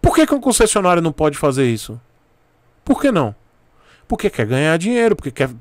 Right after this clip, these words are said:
quer levar vantagem em cima do brasileiro. Então, falta informação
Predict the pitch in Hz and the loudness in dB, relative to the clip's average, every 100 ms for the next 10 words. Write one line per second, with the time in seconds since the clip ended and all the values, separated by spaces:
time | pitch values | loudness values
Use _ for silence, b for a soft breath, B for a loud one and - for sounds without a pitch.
0 | _ - 127 131 143 160 220 233 240 208 | _ -2 2 4 2 2 0 2 4 2
1 | 131 92 _ _ 135 - 131 120 110 110 | -2 -8 _ _ -8 -4 -4 -4 -2 -4
2 | 104 104 95 101 B B B - 156 233 | -4 -8 -8 -10 B B B -16 -2 -2
3 | - - - 233 285 - 175 143 160 139 | -2 -4 2 6 6 4 -2 -2 -4 -4
4 | 127 - 131 113 | -4 -4 -6 -8